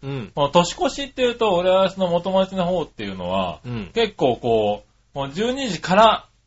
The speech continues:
Speaker 2: 結構、あの、神社とかに行ったり、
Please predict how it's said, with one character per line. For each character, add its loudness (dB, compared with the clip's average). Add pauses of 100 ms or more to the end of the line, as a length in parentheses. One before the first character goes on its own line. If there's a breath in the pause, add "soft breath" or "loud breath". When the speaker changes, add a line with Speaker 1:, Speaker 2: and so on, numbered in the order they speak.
(200)
Speaker 2:
結 -2
構、 2
あ 0
の、 -6 (160)
神 -4
社 0
と -8
か -4
に -4
行 -8
っ -16
た 0
り、 -4